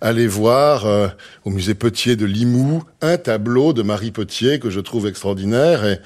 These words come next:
et puis, je vais pas leur faire un cours sur ce qu'est l'histoire du musée Petier de Limoux. Je veux juste donner envie de, d'y entrer. Et moi, comme visiteur, eh bien, il y a, il y a différents types de musées. Il y a ceux que je connais bien, que j'ai en-, où je peux passer pour revoir une chose qui m'a marqué.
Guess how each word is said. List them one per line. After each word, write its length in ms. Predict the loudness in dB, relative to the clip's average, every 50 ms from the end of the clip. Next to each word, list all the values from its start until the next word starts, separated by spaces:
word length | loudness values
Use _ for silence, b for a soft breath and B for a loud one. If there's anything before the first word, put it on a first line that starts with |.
| B B B B B B -10 -10
et 80 | -8
puis, 160 | -6 -6 -6
je 60 | -4 -4
vais 80 | -2
pas 100 | 0 0
leur 160 | 0 0 -4
faire 160 | -4 -4 -2 -2
un 100 | -4 -4
cours 320 | -4 0 2 2 2 0
sur 220 | -2 -6 -6 -6
ce 100 | -6 -6
qu'est 220 | -6 -4 -4 -4 -2
l'histoire 400 | -2 -6 -8 -2 0 2 2 2
du 100 | 0 -4
musée 260 | -4 -4 -4 -4 -6
Petier 340 | -6 -6 -10 -6 -6 -6 -6
de 80 | -6
Limoux. 380 | -6 -6 -4 -2 0 0 0 0 0 B B B
Je 100 | B -6
veux 60 | -4 -4
juste 140 | -4 0
donner 240 | 0 0 2 2 2
envie 340 | 2 2 0 0 -4 -6 0
de, 260 | 2 4 4 4 2 B B B B B
d'y 220 | -4 -4 0 2
entrer. 380 | 0 0 0 0 0 2 2 2 0 -2 B B B B B B B B
Et 120 | 0 2
moi, 200 | 4 4 4 2
comme 200 | 2 2 0 0
visiteur, 580 | 0 0 0 -2 -2 -2 0 2 4 4 4 2
eh 40 | 0
bien, 100 | 0 0
il 80 | 2 2
y 40 | 2
a, 60 | 2 0 -4 B B B B B
il 20 | -10
y 40 | -8
a 20 |
différents 420 | -6 -4 -2 0 0 2 2 0
types 240 | -2 -2 -6 -6 -2
de 100 | -2 -2
musées. 460 | 0 0 -2 0 2 2 2 2 0 B B B B B _
Il 20 |
y 40 | -2
a 40 | 0
ceux 180 | 0 2 2 2
que 80 | 2
je 80 | 2 0
connais 280 | 0 0 0 0 0
bien, 420 | -2 0 2 2 2 2 0 -4 -6 -10 _ -10
que 100 | -8 -4
j'ai 100 | -2 -2
en-, 160 | -2 -2 -4
où 140 | -6 -8 -10 -10 -10
je 240 | -10 -10 -8 -8
peux 220 | -8 -6 -6 -8 -2
passer 420 | 0 0 0 0 0 0 0 -2
pour 240 | 0 -2 -6 -6 0
revoir 460 | 0 0 2 2 2 2 2 2 0 -6
une 160 | -6 -6 -6
chose 340 | -2 0 0 0 0 -2 -4
qui 120 | -6 -4
m'a 160 | -4 -2 -2
marqué. 420 | -2 -4 -6 -4 _ 0 0 0